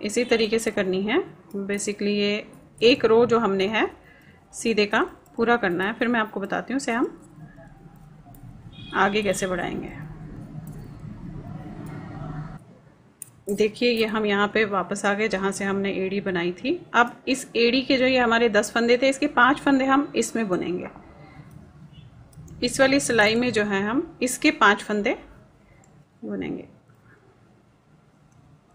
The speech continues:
एक, दो,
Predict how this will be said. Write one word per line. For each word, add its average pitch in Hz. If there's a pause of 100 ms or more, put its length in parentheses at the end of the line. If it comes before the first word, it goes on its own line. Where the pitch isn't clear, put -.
(520)
एक, 202 (1800)
दो, 196